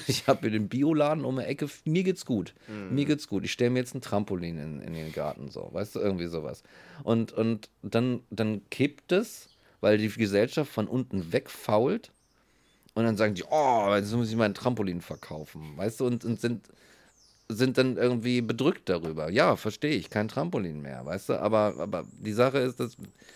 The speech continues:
Speaker 1: dass halt keiner so weit geht zu sagen, wie machen wir das? Wie schaffen wir ein System, in dem es halt wirklich allen so gut geht, dass niemand Angst haben muss, dass es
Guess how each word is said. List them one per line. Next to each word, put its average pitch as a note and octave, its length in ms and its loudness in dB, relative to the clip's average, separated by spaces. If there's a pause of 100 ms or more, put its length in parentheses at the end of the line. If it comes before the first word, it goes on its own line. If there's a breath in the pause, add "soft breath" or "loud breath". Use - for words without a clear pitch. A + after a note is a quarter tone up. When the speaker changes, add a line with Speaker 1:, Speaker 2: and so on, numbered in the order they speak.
(160 loud breath)
Speaker 1:
dass A#2+ 200 2
halt B2+ 140 2 (640)
keiner D3+ 360 2
so A#2 220 0
weit B2 260 2
geht B2 220 -2
zu A#2+ 100 0
sagen, A2 500 0
wie C#3 140 0
machen D#3+ 380 0
wir F2+ 100 0
das? E2+ 380 -8
Wie A#2+ 100 -2
schaffen C3 420 -4
wir A2 100 0
ein G#2+ 100 -2
System, G#2+ 580 -4 (840 loud breath)
in A#2 180 4
dem B2 200 4
es B2+ 160 -6
halt A#2+ 160 2
wirklich B2 340 -2
allen C#3 420 2
so A#2+ 280 6
gut E3 360 0
geht, F2+ 280 -2
dass F#2 180 -4
niemand F#3+ 720 2
Angst E3+ 340 0
haben F#2 240 0
muss, G2 360 -4 (260 loud breath)
dass A2+ 200 2
es B2 240 -6